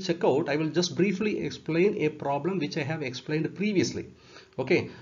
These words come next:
while explaining that particular problem, you will understand which particular property will help you in finding the result of this particular, uh, question, right? So you yourself can solve this.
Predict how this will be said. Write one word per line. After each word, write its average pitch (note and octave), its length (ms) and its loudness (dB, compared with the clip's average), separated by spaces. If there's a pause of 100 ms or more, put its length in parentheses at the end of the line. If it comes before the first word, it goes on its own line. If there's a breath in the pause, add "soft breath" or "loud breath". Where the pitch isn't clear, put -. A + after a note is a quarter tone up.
(100)
while F#3+ 420 4
explaining G#3+ 600 4
that F#3 180 2
particular C3+ 280 -4
problem, A2+ 720 -2
you E3+ 160 2
will D4 180 2
understand D#3+ 600 -2
which - 180 0
particular A#3 340 0
property D3+ 600 -4
will E3 240 0
help D#3+ 360 -2
you A3 160 -2
in E3+ 180 2
finding C#3+ 400 -4
the A#3+ 180 -2 (420 loud breath)
result E3+ 340 2
of B2 120 -4
this - 140 -8
particular, G#2 420 -6 (300)
uh, G#2 300 -10 (180)
question, - 340 -8 (240)
right? - 160 -6 (300 loud breath)
So F#3 120 0
you F3 200 4
yourself G3 480 4
can - 180 -6
solve - 280 -10
this. - 180 -14